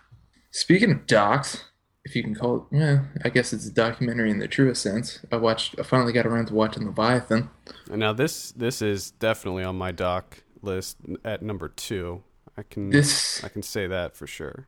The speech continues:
Speaker 1: Yeah, this movie is unbelievable. It is, and like I said, it's a documentary in the truest sense. There, there's really no goal. There's no talking heads.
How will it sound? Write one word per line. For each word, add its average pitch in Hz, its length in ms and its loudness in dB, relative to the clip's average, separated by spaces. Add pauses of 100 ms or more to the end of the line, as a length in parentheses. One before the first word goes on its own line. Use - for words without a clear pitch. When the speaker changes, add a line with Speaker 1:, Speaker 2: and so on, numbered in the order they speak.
(220)
Speaker 1:
Yeah, 113 240 6
this 139 420 2
movie 107 600 4 (240)
is 62 640 0 (340)
unbelievable. 98 880 0 (480)
It 131 220 4
is, 117 640 4 (340)
and 123 140 0
like 120 180 4
I 113 40 0
said, - 240 4
it's 107 200 4
a 123 80 6
documentary 120 560 6
in 101 100 2
the 98 60 2
truest 104 380 2
sense. 110 260 2
There, 117 240 2 (840)
there's 117 240 -4
really 131 200 8
no 117 180 6
goal. 107 580 0 (680)
There's 104 160 0
no 117 100 6
talking 123 480 0
heads. 107 640 -2